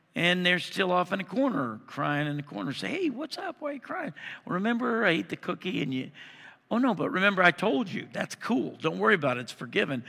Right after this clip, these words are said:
Go back, have fun with the kids." He gets up, goes. Two days pass. I'm walking in the house. I see him in the corner crying again. I say, "Hey, what's going on?"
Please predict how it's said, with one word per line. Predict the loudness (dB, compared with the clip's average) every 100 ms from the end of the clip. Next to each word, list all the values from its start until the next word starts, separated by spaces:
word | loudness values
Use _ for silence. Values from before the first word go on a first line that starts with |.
| -12 -14 -4
Go | -2 4
back, | 6 6 4
have | 0
fun | 0 -2
with | -2
the | -6
kids." | -6 -6
He | -2
gets | -2 -2
up, | -4 -4
goes. | -8 -10 -14 -18 -4
Two | 2
days | 6 6 4
pass. | 2 2 2 -2 -12 -14 -6
I'm | -2 2
walking | 4 4 2 0
in | 2
the |
house. | 4 4 2 -2
I | -6
see | -2 2
him | 4 2 -4 -18 -20 _ -2
in | -2
the | -2
corner | -4 -4 -4
crying | -2 0 0
again. | 0 -4 -4
I |
say, | -6 -6
"Hey, |
what's | -6 -8 -8
going | -8 -8
on?" | -8